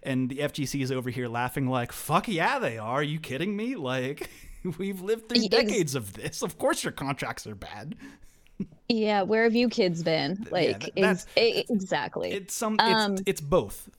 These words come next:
Speaker 1: It's both of
Speaker 2: it
Speaker 1: that.
Speaker 2: is.
Speaker 1: But, but I'm so, I digress. Go ahead. <laughs> But you
Speaker 2: So, s-,
Speaker 1: we're
Speaker 2: so as
Speaker 1: nominated.
Speaker 2: I'm saying, you know, I just want, I, I gotta tell you guys, I've came from the cosplay community.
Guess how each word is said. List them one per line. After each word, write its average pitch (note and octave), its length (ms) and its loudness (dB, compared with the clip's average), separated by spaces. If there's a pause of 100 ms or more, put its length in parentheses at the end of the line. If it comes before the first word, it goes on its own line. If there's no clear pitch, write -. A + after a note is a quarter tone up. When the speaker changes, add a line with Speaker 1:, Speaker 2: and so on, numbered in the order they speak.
(100)
Speaker 1:
It's D3+ 340 -6
both D3 300 0
of G#3+ 80 2
Speaker 2:
it F4+ 100 6
Speaker 1:
that. G#4 120 6
Speaker 2:
is. - 180 2
Speaker 1:
But, D3 160 -2
but F#3 320 -4
I'm G3 160 0
so, C#3 220 -8 (100)
I D#3+ 140 0
digress. C#3+ 500 -2
Go D#3 200 0
ahead. C3+ 320 -6 (260)
<laughs> - 260 -8
But D3 140 2
you D#3+ 140 2
Speaker 2:
So, D4+ 420 4
s-, - 360 0 (160)
Speaker 1:
we're E3 100 0
Speaker 2:
so F4 260 4
as E4+ 200 6
Speaker 1:
nominated. E4 40 2
Speaker 2:
I'm D4+ 140 4
saying, C#4+ 540 2
you B3+ 140 4
know, B3 340 4
I B3 200 4
just B3+ 340 -2
want, A#3 520 -2 (880)
I, B3 200 6 (420)
I B3+ 140 8
gotta C#4 260 6
tell A#3+ 220 4
you G#3 140 4
guys, G3 520 2 (160)
I've A3 320 2
came D4+ 360 0
from A#3+ 440 2
the A3 120 2
cosplay G#3+ 520 0
community. F#3+ 640 -2